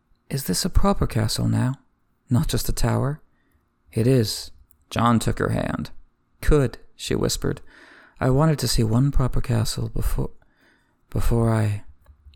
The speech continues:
"You'll see a hundred castles," he promised her. "The battle's done. Maester Aemon will see to you." He touched her hair. "You're kissed by fire, remember? Lucky. It will take more than an arrow to kill you.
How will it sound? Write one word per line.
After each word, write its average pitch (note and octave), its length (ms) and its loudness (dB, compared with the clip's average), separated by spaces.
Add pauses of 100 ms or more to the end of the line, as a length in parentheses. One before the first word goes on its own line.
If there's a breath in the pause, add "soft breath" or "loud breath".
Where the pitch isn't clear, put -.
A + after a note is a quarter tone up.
"You'll B2 120 -2
see - 180 2
a D3 60 2
hundred C#3+ 360 2
castles," - 680 -2
he - 100 -4
promised - 400 -4
her. - 180 -6 (200)
"The C3 100 2
battle's D3+ 340 4
done. F3 420 0 (400 soft breath)
Maester C#3+ 300 4
Aemon A2+ 200 6
will G#2+ 80 4
see - 200 -2
to - 160 -6
you." - 200 -6 (440)
He - 200 -4
touched - 340 0
her A2+ 100 0
hair. A#2+ 380 -4 (400 soft breath)
"You're C#3 120 2
kissed - 280 0
by C3 120 4
fire, B2 380 4
remember? A#2 520 0 (360)
Lucky. - 480 -6 (500 soft breath)
It B2 60 -2
will A#2+ 60 4
take D#3 240 2
more C#3 140 4
than A#2+ 120 4
an G#2+ 140 4
arrow A#2 200 4
to A2 80 -2
kill A2 260 0
you. B2 300 0